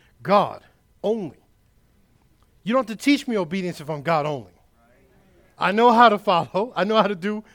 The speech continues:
what only God can do. But when you place the parameters and the constraints on me, that I now have to be a person and accomplish these things as a man,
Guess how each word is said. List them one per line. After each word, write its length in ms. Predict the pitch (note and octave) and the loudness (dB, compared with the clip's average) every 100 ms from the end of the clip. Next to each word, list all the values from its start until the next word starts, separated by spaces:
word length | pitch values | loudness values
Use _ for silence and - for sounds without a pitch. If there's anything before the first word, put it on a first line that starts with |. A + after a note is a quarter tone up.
| _ | _
what 280 | G3+ G3+ _ - | -4 -4 _ -2
only 240 | A3 A3 E3 | 0 0 4
God 300 | G#3+ A#3 A3 | 6 6 4
can 140 | G3+ | -4
do. 220 | C4+ A3+ - _ _ _ _ _ _ _ _ _ _ _ | -4 -6 -10 _ _ _ _ _ _ _ _ _ _ _
But 140 | A#3+ G#3+ | 4 4
when 200 | A3 G#3+ | 2 0
you 140 | C4+ | -2
place 380 | - C4+ C#4 - | 0 2 2 0
the 140 | A#3 | -6
parameters 1000 | A3+ A3+ F3+ G#3 C#4 C4+ A3 - F#3+ E3+ | -2 0 2 4 4 2 -6 -4 -4 -4
and 160 | F#3 F#3+ | -6 -6
the 80 | F3 | -6
constraints 920 | - F3 D#3 - - C4+ D4+ - - | -8 -10 -8 -12 -6 -4 -4 -6 -8
on 320 | F#3 D#3+ B2+ A#2+ | -4 -4 -6 -12
me, 260 | G2+ F2+ _ _ _ _ _ _ _ _ - | -16 _ _ _ _ _ _ _ _ _ -2
that 120 | G3 | 0
I 100 | F#3+ | 0
now 260 | A3 C#4+ A3 | 2 2 2
have 220 | A#3+ - | 0 -2
to 80 | G#3+ | -10
be 160 | G3 | -8
a 60 | D#3+ | -8
person 520 | - C4+ C#4+ - F#3+ | 2 2 2 -2 -8
and 100 | E3 | -8
accomplish 540 | D#3+ - C4+ C4 G#3 - | -8 -2 -2 -2 -10 -10
these 220 | F#3 - | -12 -8
things 400 | F#3+ E3+ C#3+ - _ _ _ _ _ _ _ _ _ _ _ _ _ _ - | -6 -6 -10 -18 _ _ _ _ _ _ _ _ _ _ _ _ _ _ -2
as 160 | G3 | -2
a 60 | F#3 | 0
man, 340 | A3+ D#4 C#4 | -2 -2 -4